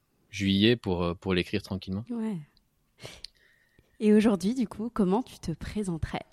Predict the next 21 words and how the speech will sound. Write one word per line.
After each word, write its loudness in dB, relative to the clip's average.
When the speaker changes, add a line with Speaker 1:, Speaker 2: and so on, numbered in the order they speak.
Speaker 2:
<laughs> 0
Est-ce -6
que -4
tu -8
dirais -2
que -18
tu -8
es -4
un -8
photographe, -4
un 2
écrivain, 0
Speaker 1:
Ouais. 0
Speaker 2:
<laughs> 2
un 6
inspira-, 2
Speaker 1:
C'est 0
difficile. 2
Speaker 2:
<laughs> 0
Comment 2
tu, -2